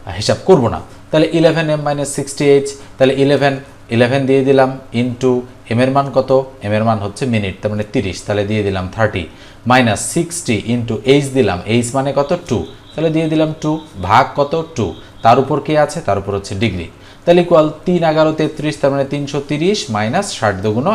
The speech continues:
একশো বিশ, ভাগ কত? দুই, তার উপরে কে থাকলো? ডিগ্রি থাকলো। তাহলে ইকুয়াল তিনশো তিরিশ থেকে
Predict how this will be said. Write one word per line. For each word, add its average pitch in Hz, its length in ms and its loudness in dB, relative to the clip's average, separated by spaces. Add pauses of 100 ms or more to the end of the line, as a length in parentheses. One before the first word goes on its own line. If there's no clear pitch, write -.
(180)
একশো - 240 -2 (140)
বিশ, 87 180 -6 (180)
ভাগ 131 140 4 (100)
কত? 127 160 -2 (180)
দুই, 87 140 -4 (420)
তার 156 160 6
উপরে 160 220 0
কে 170 60 2 (100)
থাকলো? 185 260 2 (160)
ডিগ্রি 92 300 -2
থাকলো। 92 240 -10 (160)
তাহলে 160 220 0
ইকুয়াল 170 260 6 (540)
তিনশো 165 300 2
তিরিশ 160 240 -2
থেকে 156 140 -4